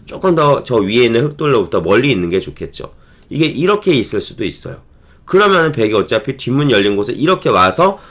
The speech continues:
어, 지금처럼 기어가는 건 오히려 흙의 집을 더 직접 만들어주는, 어, 도와주는 수가 되기 때문에 이제는 저렇게 안 들어올 거고 뭐 가운데 어딘가로 쳐들어올 텐데 그때 흙이 백도를 공격하면서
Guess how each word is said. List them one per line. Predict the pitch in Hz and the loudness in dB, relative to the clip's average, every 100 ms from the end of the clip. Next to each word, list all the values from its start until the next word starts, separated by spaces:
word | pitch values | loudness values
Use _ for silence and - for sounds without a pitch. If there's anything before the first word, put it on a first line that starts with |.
| - - - | -20 -20 -8
어, | 90 90 90 - | -4 -4 -6 -10
지금처럼 | - 139 135 123 | -6 -2 0 -2
기어가는 | - 131 123 110 95 | 0 0 2 2 0
건 | 104 104 73 - | 0 -2 -4 -6
오히려 | 98 104 | -4 -2
흙의 | 113 185 175 151 | -2 -2 -2 -4
집을 | - 98 131 170 - _ _ | -6 -2 0 -2 -6 _ _
더 | - 107 107 - - _ _ _ | -2 0 2 -2 -8 _ _ _
직접 | - - - 95 73 | -14 -8 -2 -2 -2
만들어주는, | 85 98 117 175 165 101 87 87 73 - - | -4 -2 0 0 0 0 0 -2 -4 -12 -18
어, | - | -12
도와주는 | - 127 147 139 123 | 0 2 2 0 -2
수가 | - - 110 | -2 -4 -4
되기 | 80 92 - | -6 -8 -8
때문에 | 82 85 110 87 - - - | -6 -4 -4 -6 -12 -18 -6
이제는 | 104 101 | -4 -2
저렇게 | 98 90 - | -2 -4 -4
안 | 82 85 | -6 -6
들어올 | 104 104 85 | -2 -2 -2
거고 | 85 82 113 85 - - - | -2 0 -2 -2 -8 -20 -10
뭐 | 85 82 | -8 -8
가운데 | - 95 101 95 | -4 -2 0 0
어딘가로 | 85 98 101 95 87 | 0 -2 -2 -2 -4
쳐들어올 | - - 180 175 113 87 - | -8 -8 -4 0 0 -2 -6
텐데 | 113 95 82 139 180 - - | -6 -2 0 -2 -4 -16 -16
그때 | - - 104 | -12 -6 -4
흙이 | 120 113 98 | -2 -4 -4
백도를 | 85 76 101 92 | -6 -6 -6 -6
공격하면서 | - 104 120 117 87 82 82 - | -6 -4 -2 -2 -4 -4 -4 -6